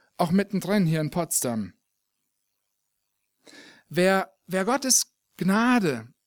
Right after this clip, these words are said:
wer Gottes Größe erkannt hat, der versucht nach, nach Kräften und nach seinen Möglichkeiten und mit seinen Fähigkeiten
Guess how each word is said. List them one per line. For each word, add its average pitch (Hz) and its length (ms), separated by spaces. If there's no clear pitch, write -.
wer 151 180
Gottes 208 440
Größe 202 560
erkannt 202 520
hat, 123 340
der 190 320
versucht 196 680
nach, 180 260
nach 185 320
Kräften 170 800
und 170 160
nach 180 140
seinen 208 360
Möglichkeiten 196 640
und 151 80
mit 156 140
seinen 180 240
Fähigkeiten 135 880